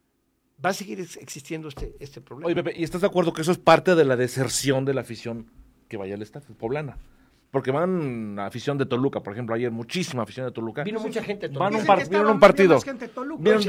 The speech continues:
Speaker 1: se
Speaker 2: vieron,
Speaker 1: llevan una impresión.
Speaker 2: pagan un partido,
Speaker 1: Sí,
Speaker 2: ¿no?
Speaker 1: sí,
Speaker 2: Al año,
Speaker 1: sí,
Speaker 2: ¿no?
Speaker 1: sí.
Speaker 2: Pero la afición que va continuamente al estadio, digo, se espanta, ya no quiere ir, ¿cómo voy a pagar ese dinero, no? Me estaba diciendo, ahorita me mandaron un mensaje un amigo, que en el estacionamiento le estaban cobrando, a uno le estaban cobrando mil pesos.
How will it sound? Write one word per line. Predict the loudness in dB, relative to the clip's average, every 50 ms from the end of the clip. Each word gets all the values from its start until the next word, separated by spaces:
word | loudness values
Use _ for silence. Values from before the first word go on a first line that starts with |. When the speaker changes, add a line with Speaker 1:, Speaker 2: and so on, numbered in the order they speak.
| -4 -6 -4
Speaker 1:
se | -2
Speaker 2:
vieron, | 0 2
Speaker 1:
llevan | 2 2 2 0
una | -2 -4 -4
impresión. | -6 -4 -4 -6 0 2 4 4
Speaker 2:
pagan | 4 4 2 2
un | 2
partido, | 2 0 0 0 -2 -2 0
Speaker 1:
Sí, | 0 0
Speaker 2:
¿no? | -2 -4 -6 -12
Speaker 1:
sí, | _ -10 -6
Speaker 2:
Al | -4 -2 -2
año, | -2 -2 -4
Speaker 1:
sí, | -6
Speaker 2:
¿no? | -6 -8
Speaker 1:
sí. | -10 -14 -20 -20 _ _ _ _ _
Speaker 2:
Pero | 2 4 4
la | 4
afición | 4 0 -2 -2 -2 -2 -2
que | 2 4 6
va | 8 8 6
continuamente | 4 0 0 0 -2 0 0 2 0 0 0 0
al | -2 -2
estadio, | -2 -2 0 0 0 0 0 -2 -4 -6 -8 _ _ _ _ _ _ _ _
digo, | 0 0 0 0 0 -4 -6
se | -6 -6
espanta, | -2 2 4 4 4 4 2
ya | 0 0
no | -2 -2
quiere | 0 0 2 2 2
ir, | 2 0 0 -2 -4 -6 -10 -18 _ _ _ _ -8
¿cómo | -6 -4 -2
voy | -2 -2
a | -2
pagar | -2 -2 -4 -4
ese | -4 -4 -6
dinero, | -6 -4 -4 -4 -4 -2 -2
no? | -4 -4 -6 -8 -12 -18 -12 -10
Me | -4
estaba | 0 2 4 4
diciendo, | 4 4 4 2
ahorita | 2 2 2
me | 0
mandaron | 0 2 2
un | 0
mensaje | 0 0 -2 -2
un | -2 0
amigo, | 0 0 0 2 0 0 -2 -4 -12 -20 -20 _ _ _ _ -6
que | -4
en | -2
el | -2
estacionamiento | -2 -4 -4 -4 -4
le | -2 -2
estaban | 0 0 0 0
cobrando, | 0 0 0 0 0
a | 2
uno | 2 2
le | 0 0
estaban | -2 -6 -8 -6
cobrando | -6 -6 -6 -6
mil | -4 -2 0 -2 0 0
pesos. | 2 2 2 2 2 0 -2 -2 -4 -6 -12 -20 -20